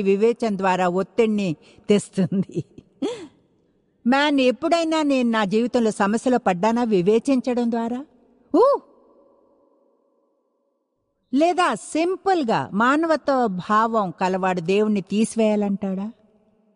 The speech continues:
ఈనాడు మన సమాజంలో జరుగుతుంది అదే. వాళ్ళు గవర్నమెంట్కు సంబంధించిన ప్రతి దాని నుంచి దేవుణ్ణి తీసివేయడానికి ట్రై చేస్తున్నారు, మన స్కూల్స్ నుంచి.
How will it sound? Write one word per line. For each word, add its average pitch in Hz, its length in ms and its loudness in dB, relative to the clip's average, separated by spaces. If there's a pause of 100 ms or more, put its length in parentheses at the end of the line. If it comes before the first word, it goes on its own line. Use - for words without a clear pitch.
(560)
ఈనాడు 208 400 2
మన 175 200 -4
సమాజంలో 170 760 0 (840)
జరుగుతుంది 233 580 2
అదే. 190 200 2
వాళ్ళు 285 240 0
గవర్నమెంట్కు 240 680 0
సంబంధించిన 208 680 0
ప్రతి 262 300 0
దాని 262 240 2
నుంచి 247 260 0
దేవుణ్ణి 208 360 2
తీసివేయడానికి 196 720 2
ట్రై 190 240 2
చేస్తున్నారు, 185 540 0
మన 160 180 0
స్కూల్స్ 233 500 0
నుంచి. 233 380 0